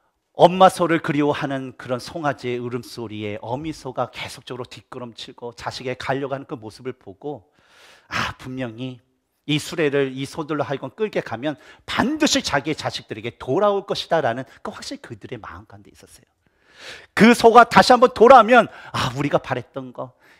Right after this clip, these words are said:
그냥 우리가 그냥 이스라엘 그 신에게 굴복하고 우리가 진 것이 아니라, 아유, 우연의 일치로 이런 재앙이 온 것이다"라는 것을 그들은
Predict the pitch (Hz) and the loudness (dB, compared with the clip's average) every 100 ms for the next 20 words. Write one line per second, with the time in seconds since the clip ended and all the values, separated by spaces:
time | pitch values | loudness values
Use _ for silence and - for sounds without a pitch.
0 | - 185 160 180 196 - 180 156 180 202 | 2 4 6 6 4 4 -2 -2 -2 2
1 | 196 180 180 - 254 214 196 185 - 262 | 2 2 -2 -2 -4 -2 -2 -4 -2 -2
2 | 269 247 - 233 240 214 - - - 226 | 0 0 2 0 -2 -6 -10 -14 -4 2
3 | 240 233 220 - 247 269 285 - 254 185 | 6 6 4 -2 0 6 4 6 0 -2
4 | 180 208 233 - - - 165 160 147 160 | -2 0 0 0 -12 -6 -6 -6 -12 -10
5 | 226 277 254 247 220 190 - 202 180 175 | -4 -2 0 0 0 -2 -4 -4 -2 -2
6 | - - 147 160 165 160 - - 135 208 | -4 0 2 2 0 -8 -12 -4 -2 2
7 | 247 - - 220 185 160 151 131 - 156 | 2 0 2 2 4 2 -2 -8 -6 -6
8 | 147 107 _ - - 113 127 | -6 -8 _ -18 -12 -12 -12